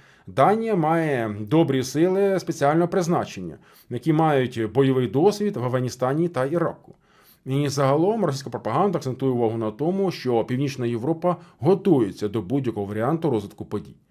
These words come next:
І друга новина, така дещо несподівана, і тепер стало зрозуміло, чому декілька днів тому Захарова,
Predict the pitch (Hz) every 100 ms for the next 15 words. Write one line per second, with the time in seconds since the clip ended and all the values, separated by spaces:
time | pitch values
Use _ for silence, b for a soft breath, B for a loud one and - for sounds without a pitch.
0 | b b b b - 165 165 143 277 240
1 | 202 143 117 110 101 92 117 113 131 110
2 | 139 139 123 117 - 104 90 92 101 113
3 | 123 b b b - 131 135 135 139 131
4 | 117 110 123 180 208 190 - 131 135 131
5 | 139 143 113 113 107 117 110 110 113 160
6 | 180 B B B B 87 117 143 185 180